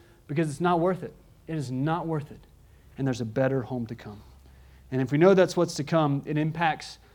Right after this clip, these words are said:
not just where we're looking, but what we do right now. By faith, we can live radically obedient. We can be radically obedient. If we trust God, it will impact us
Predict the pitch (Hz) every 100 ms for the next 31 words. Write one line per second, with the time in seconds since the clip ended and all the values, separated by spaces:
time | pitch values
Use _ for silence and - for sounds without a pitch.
0 | - 160 170 151 143 151 127 156 - 113
1 | 113 _ _ _ _ _ - - 139 135
2 | 175 160 156 135 139 127 - - - -
3 | 117 123 113 113 107 - - - - -
4 | - 156 156 190 170 139 175 170 151 151
5 | 143 123 - - _ 127 123 170 180 170
6 | 156 151 143 139 131 131 123 113 - -
7 | 151 147 120 139 160 156 156 143 - 123
8 | 127 123 113 139 170 208 208 - 185 170
9 | 156 139 - - - 151 139 151 185 -
10 | 170 165 165 143 - 139 -